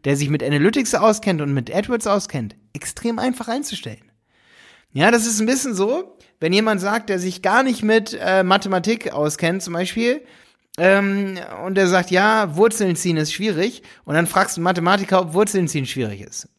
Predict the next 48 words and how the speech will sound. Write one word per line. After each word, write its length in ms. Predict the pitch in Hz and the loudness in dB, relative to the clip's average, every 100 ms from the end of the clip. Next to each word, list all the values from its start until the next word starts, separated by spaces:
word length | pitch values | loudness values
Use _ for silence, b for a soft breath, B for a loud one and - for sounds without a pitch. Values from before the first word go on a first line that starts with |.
| _ | _
Ja, 200 | 107 117 | -16 -14
okay, 180 | 110 123 | -14 -14
ist 120 | - | -14
jetzt 160 | - - | -14 -8
ein 60 | |
blödes 260 | 131 139 135 | -2 -2 2
Beispiel. 340 | 170 202 190 - B B B | 2 4 0 -2 B B B
Ich 200 | 233 277 | 2 2
hab's, 180 | 254 - | 2 -2
um's 320 | 208 208 208 | 0 0 2
noch 80 | 196 | 0
ein 80 | |
bisschen 220 | 185 180 147 | 0 -2 -2
lebendiger, 720 | 131 214 226 127 156 214 - | 2 2 2 2 2 0 -2
äh, 560 | 147 139 139 139 120 - | 0 2 2 2 -4 -8
zu 180 | - | -6
beantworten, 380 | 143 147 165 180 | 0 2 2 2
habe 140 | 165 180 | 0 -2
ich 60 | |
zu 120 | - | -6
Florian 320 | 139 165 202 175 | -4 0 2 2
gesagt, 320 | 123 151 202 | 0 -2 -2
und 60 | |
das 100 | 147 | -4
war 140 | 135 135 | -2 2
gar 100 | 139 | 2
nicht 160 | 135 | 0
böse 220 | - 202 208 | 2 2 4
oder 160 | 143 | 2
so 80 | 127 | 2
gemeint, 260 | 131 214 - B B B B B B B | 2 0 -2 B B B B B B B
oder 240 | 147 143 | 0 2
so, 200 | 139 180 | 2 2
ne? 320 | 180 196 226 - | 2 2 0 -6
Ähm, 720 | 143 135 131 123 117 76 80 | -6 -4 -4 -6 -10 -14 -12
sollte 220 | 127 143 | -6 -2
nicht 200 | 151 160 | 0 0
böse 200 | 127 147 | -2 -2
gemeint 220 | 170 180 180 | 0 -2 -4
sein. 200 | 190 190 _ _ _ | -8 -10 _ _ _
Für 240 | _ - 180 | _ -2 2
einen 160 | 226 | 2
Zahnarzt 460 | 220 240 277 269 262 | 2 2 4 2 0
ist 120 | 240 | -4
eine 200 | 233 269 | -2 -2
Zahnreinigung 640 | 262 269 269 220 170 139 135 | 0 2 4 4 2 2 0
extrem 460 | 113 110 - 120 104 | -2 -6 -8 -8 -8
einfach. 520 | 117 113 101 - | -10 -14 -16 -20